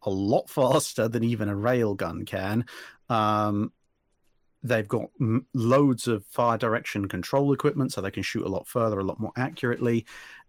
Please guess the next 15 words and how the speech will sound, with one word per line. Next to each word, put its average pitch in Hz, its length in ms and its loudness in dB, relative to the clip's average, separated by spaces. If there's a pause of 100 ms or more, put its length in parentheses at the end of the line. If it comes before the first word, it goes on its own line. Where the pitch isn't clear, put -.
(140)
And 107 580 0 (240)
because 127 340 0
they've 113 240 0
got - 220 -4
dedicated 101 560 -4
hoists, - 580 0
dedicated 95 640 -4
magazines, 117 680 0
dedicated 98 480 -6
handling 117 480 0
systems 104 400 -4
for - 140 -12
the 90 40 -6
shells, 123 440 0 (340)
they 117 200 2